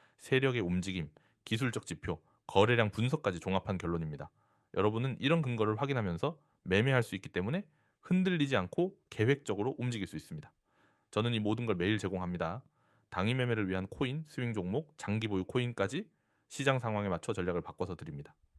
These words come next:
여러분은 그저 문자로 숫자 일을 보내고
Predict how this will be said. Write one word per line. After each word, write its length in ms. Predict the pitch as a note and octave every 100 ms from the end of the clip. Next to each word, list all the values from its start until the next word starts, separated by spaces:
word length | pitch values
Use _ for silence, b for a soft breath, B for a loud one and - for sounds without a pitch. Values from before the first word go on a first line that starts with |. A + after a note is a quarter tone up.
| _ _ _ -
여러분은 360 | F#2+ G#2+ A#2+ A2+
그저 160 | F#2+
문자로 480 | F2 A2 G#2 F#2 -
숫자 540 | - - - C3 D3 -
일을 320 | - G2+ G2 F#2
보내고 440 | F2 E2+ G#2